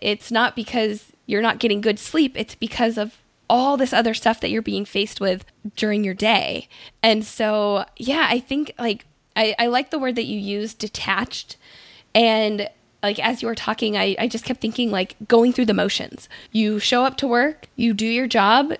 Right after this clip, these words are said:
you do what you need to do. Uh, you don't do any more because you physically, mentally, emotionally, you can't do anything else. And then you go home and it's like, rinse and repeat. Like, wake up the next day and you do the exact same thing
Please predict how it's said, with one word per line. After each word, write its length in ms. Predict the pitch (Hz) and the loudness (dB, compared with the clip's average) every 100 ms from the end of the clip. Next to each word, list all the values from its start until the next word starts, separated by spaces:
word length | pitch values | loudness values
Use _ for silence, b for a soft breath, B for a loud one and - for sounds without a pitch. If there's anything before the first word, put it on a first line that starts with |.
| - | -2
you 160 | 240 | 0
do 180 | 220 226 | 2 4
what 140 | 247 240 | 4 4
you 100 | 240 | 0
need 160 | 226 | 0
to 80 | 214 | -4
do. 440 | 214 196 233 277 269 B B - | -4 -2 0 -2 -6 B B -6
Uh, 60 | - | -4
you 180 | 185 208 | 0 2
don't 200 | 233 233 | 2 2
do 120 | 262 | 2
any 140 | 254 | 4
more 320 | 233 214 262 | 4 4 2
because 300 | 277 247 214 | 2 -2 -4
you 160 | 190 196 - _ | -4 -6 -10 _
physically, 560 | - 233 254 254 233 | 0 2 2 2 2
mentally, 400 | 220 202 226 226 | 4 2 0 -2
emotionally, 480 | 208 233 233 240 233 | 0 0 -2 0 0
you 100 | 190 | -2
can't 320 | - - 202 | -6 -6 -4
do 140 | - 214 | -2 0
anything 300 | 220 233 214 | 0 -2 -2
else. 340 | 208 285 - B B B B _ | -2 -2 -6 B B B B _
And 120 | 214 | 4
then 340 | 220 220 196 202 | 4 2 -2 -6
you 40 | |
go 160 | 190 202 | -6 -2
home 440 | 247 262 294 320 - _ _ _ | 0 0 0 -2 -4 _ _ _
and 160 | - 214 | 2 2
it's 180 | 285 196 | 2 2
like, 280 | 190 190 _ _ - | 0 0 _ _ -10
rinse 500 | 208 233 269 - - | 2 4 2 -4 -2
and 220 | 226 226 | 2 4
repeat. 440 | 202 - 240 - - | 4 2 0 0 -2
Like, 180 | 226 - - - | -2 -4 -16 -2
wake 240 | 214 220 | 0 2
up 120 | 240 | 2
the 80 | 240 | 2
next 280 | 220 220 - | 2 -2 2
day 220 | 214 240 | 4 4
and 100 | 208 | 2
you 80 | 208 | -2
do 220 | 190 196 - | -4 -4 -2
the 100 | 240 | -2
exact 340 | 220 202 208 | 0 -2 -2
same 200 | - 226 | -4 -4
thing 240 | 214 202 | -2 -6